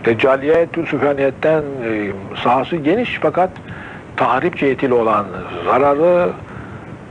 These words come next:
bu büyük. Süfyani, Süfyan'ın, Süfyaniyet'in büyük der. O da şeyde okunca, okunca bakacağız da, e, gelecek derslerde o mevzu edilecek. Ve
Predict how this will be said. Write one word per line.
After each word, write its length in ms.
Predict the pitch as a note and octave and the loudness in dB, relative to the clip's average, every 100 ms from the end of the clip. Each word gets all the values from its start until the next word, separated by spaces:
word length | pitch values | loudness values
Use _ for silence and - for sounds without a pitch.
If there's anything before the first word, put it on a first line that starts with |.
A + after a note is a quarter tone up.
| - - - - - | -16 -16 -14 -6 -4
bu 100 | A2+ | -2
büyük. 260 | - - - - - - - - - - - - - - - - - - | -2 -2 2 2 2 0 -12 -14 -14 -14 -14 -14 -14 -12 -12 -12 -10 -8
Süfyani, 480 | - - G2 G2+ A2 - | -4 0 0 0 -4 -4
Süfyan'ın, 600 | - - G2 F#2+ G2+ G#2 | -6 -2 0 0 -2 -6
Süfyaniyet'in 720 | - - F#2 F#2+ F#2 - F#2 | -6 -2 -2 0 -2 -4 -8
büyük 220 | - - - - - - - | -8 -8 -10 -10 -12 -6 0
der. 140 | - - - - - - - - - - - - - A2 | 0 -2 -12 -16 -14 -12 -12 -12 -12 -10 -12 -12 -4 0
O 80 | |
da 60 | G#2 G2 G2 G#2 G2 | 2 2 0 -4 -4
şeyde 220 | G2 F#2+ | -4 -2
okunca, 420 | F#2+ - F#2+ G2+ | -2 -2 -2 0
okunca 540 | F2+ - G2+ F#2+ - G2 | 0 -2 -4 -4 -6 -4
bakacağız 460 | F#2+ G#2 C#3+ G3 | -4 0 2 2
da, 140 | B2+ C#3+ - - - - - | 0 -4 -6 -14 -14 -14 -6
e, 400 | G2 F#2 F2 F2+ F#2 | -4 -2 -2 -4 -2
gelecek 360 | G2 G2 G#2+ | 0 2 2
derslerde 420 | G2+ F#2+ - G#2 B2 | 2 0 0 2 4
o 260 | A2+ A#2 - - | 4 2 -2 -8
mevzu 420 | - F#2 G#2 A#2+ | -4 -2 2 2
edilecek. 520 | A2+ G2+ - - - - - - - - - - - - - - - - - - - - - - - | 2 0 0 -2 -4 -10 -12 -14 -14 -14 -12 -10 -10 -10 -10 -10 -10 -10 -10 -12 -12 -14 -12 -2 2
Ve 140 | B2 | 2